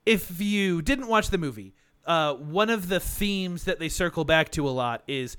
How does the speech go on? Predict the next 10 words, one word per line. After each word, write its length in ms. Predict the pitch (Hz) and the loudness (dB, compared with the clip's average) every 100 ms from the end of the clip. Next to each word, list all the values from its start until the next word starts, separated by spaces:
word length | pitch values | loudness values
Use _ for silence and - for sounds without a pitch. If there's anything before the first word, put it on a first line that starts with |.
| - - | -18 -16
one 180 | - 175 | -2 0
of 80 | 185 | 0
the 140 | 202 | -2
animals 400 | 170 165 156 147 | 0 -2 -2 -2
they 100 | 156 | -2
have 240 | 143 151 143 | 2 2 2
on 140 | 135 | 0
the 60 | 123 | -4
farm 420 | - 139 113 104 - - _ - | 0 0 0 -6 -12 -20 _ -2
is, 520 | 160 151 139 127 | 2 2 0 -4